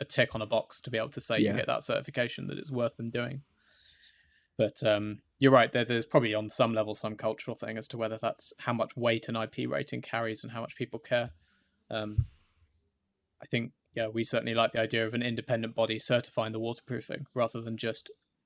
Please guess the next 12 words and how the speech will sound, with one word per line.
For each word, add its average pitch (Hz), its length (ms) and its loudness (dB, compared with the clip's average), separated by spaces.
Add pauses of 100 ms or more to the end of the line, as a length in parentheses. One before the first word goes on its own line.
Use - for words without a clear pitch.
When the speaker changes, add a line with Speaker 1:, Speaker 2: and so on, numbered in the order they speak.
(160)
Speaker 1:
the 123 100 0
company 113 440 0
says, 113 400 2 (100)
"It's 151 180 0
waterproof, 151 480 0
we 117 100 -4
Speaker 2:
Trust 143 240 10
us. 113 60 12
Speaker 1:
promise." 139 480 12 (720)
Speaker 2:
<laughs> 135 180 12
Yeah. - 180 10 (1300)
Speaker 1:
Um, 107 220 0